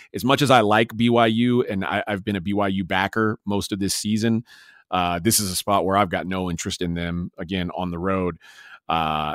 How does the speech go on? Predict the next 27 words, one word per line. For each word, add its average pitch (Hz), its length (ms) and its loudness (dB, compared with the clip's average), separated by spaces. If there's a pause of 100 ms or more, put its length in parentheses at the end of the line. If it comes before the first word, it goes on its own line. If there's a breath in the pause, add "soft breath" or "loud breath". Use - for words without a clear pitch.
(120)
and 82 500 -6 (120)
yeah, 92 260 0
it's, - 160 -6
it 107 140 -4
actually 110 280 2
starts 98 320 0
a 95 40 -8
pretty 110 260 -4
tough 98 300 -6
little 87 160 -2
run 90 280 -2
for 87 160 -8
them 85 240 -6
as 82 120 -6
they, 90 120 -6
they've 92 220 -4
got 87 240 -2 (260)
Te-, 113 220 0
they're 107 160 0
at 113 180 2
Texas 107 320 -2
Tech, 107 300 -2
and 95 80 -2
then 92 80 -2
their 92 100 -2
next 95 240 -4
game 90 300 -4